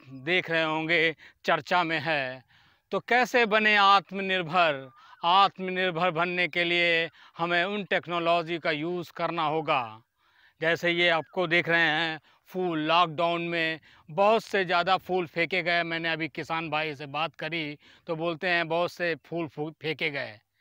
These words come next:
इसका यूज़ कैसे कर सकते हैं? अगर कोल्ड स्टोर होता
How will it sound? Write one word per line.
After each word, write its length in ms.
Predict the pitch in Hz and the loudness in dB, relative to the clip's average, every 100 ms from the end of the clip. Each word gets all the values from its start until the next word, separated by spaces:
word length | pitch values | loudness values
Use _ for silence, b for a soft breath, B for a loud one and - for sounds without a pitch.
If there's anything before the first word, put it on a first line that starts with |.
| b b b b - | b b b b -8
इसका 300 | 185 - 208 | -6 2 2
यूज़ 400 | 196 196 214 190 | 4 0 -2 -2
कैसे 320 | - 190 185 180 | 0 0 0 -2
कर 180 | 190 | -2
सकते 360 | 160 165 - 185 | -4 -8 -6 -4
हैं? 360 | 165 156 135 131 B B 170 | -2 -2 -4 -10 B B -6
अगर 220 | 160 165 - | -4 -4 0
कोल्ड 380 | 190 190 175 | 2 2 0
स्टोर 400 | 165 - 175 180 | -4 -4 -2 -2
होता 580 | 143 165 165 180 143 143 | -2 -2 4 6 6 2